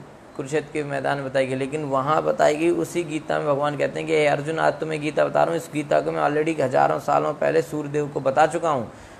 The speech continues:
और सूर्यदेव ने अपने पुत्र विवस्वान को, विवस्वान ने अपने पुत्र मनु को, मनु ने अपने पुत्र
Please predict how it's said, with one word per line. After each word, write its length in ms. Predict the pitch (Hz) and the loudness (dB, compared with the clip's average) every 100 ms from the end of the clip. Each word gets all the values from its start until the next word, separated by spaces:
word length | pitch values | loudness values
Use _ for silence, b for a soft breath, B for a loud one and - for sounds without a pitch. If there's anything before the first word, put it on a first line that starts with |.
| B | B
और 80 | 127 | -6
सूर्यदेव 380 | 135 151 151 160 | -2 0 4 4
ने 80 | 151 | 4
अपने 180 | 147 | 0
पुत्र 260 | 143 147 147 | -4 -4 -4
विवस्वान 580 | 135 135 135 156 160 165 | 0 0 0 2 2 2
को, 120 | 170 | 0
विवस्वान 480 | 156 147 143 147 143 | 0 -2 -2 -2 0
ने 80 | 143 | -4
अपने 180 | 143 | -4
पुत्र 200 | 135 131 | -6 -6
मनु 260 | 123 127 156 | -4 -4 -2
को, 120 | 160 | -2
मनु 200 | 156 147 | -2 -2
ने 100 | 143 | -2
अपने 180 | 139 139 | -4 -4
पुत्र 380 | 135 139 165 | -8 -4 -2